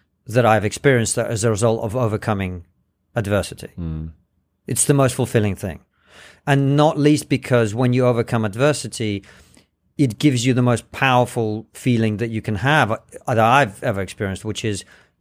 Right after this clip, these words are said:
Speaker 1: the, the being in control of your life. It gives you the illusion,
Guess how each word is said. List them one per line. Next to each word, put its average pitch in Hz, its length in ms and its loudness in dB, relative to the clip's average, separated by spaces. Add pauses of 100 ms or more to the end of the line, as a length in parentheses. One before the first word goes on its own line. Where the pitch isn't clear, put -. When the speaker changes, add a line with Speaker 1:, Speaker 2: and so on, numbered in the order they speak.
(200)
Speaker 1:
the, 127 180 2 (120)
the 123 200 -2
being 135 420 2
in 117 120 2
control 113 380 0
of 98 80 -4
your 101 120 -2
life. 101 380 -2 (220)
It 131 60 -10
gives 135 260 2
you 151 80 4
the 139 120 6
illusion, 160 560 4